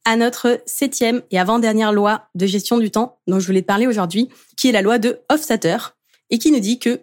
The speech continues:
il faut toujours plus de temps que prévu, même en tenant compte de la loi de Hofstadter. En fait, le concept derrière, c'est que l'être humain est franchement mauvais pour estimer le temps que va lui prendre une tâche. Déjà, parce que, euh, en fait, dans notre estimation,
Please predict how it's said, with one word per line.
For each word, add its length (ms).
il 140
faut 160
toujours 500
plus 260
de 120
temps 320
que 80
prévu, 480
même 280
en 100
tenant 260
compte 360
de 100
la 120
loi 340
de 140
Hofstadter. 600
En 80
fait, 160
le 80
concept 340
derrière, 360
c'est 160
que 260
l'être 260
humain 380
est 260
franchement 360
mauvais 400
pour 140
estimer 260
le 160
temps 240
que 160
va 80
lui 80
prendre 240
une 100
tâche. 280
Déjà, 540
parce 200
que, 340
euh, 120
en 100
fait, 140
dans 120
notre 200
estimation, 580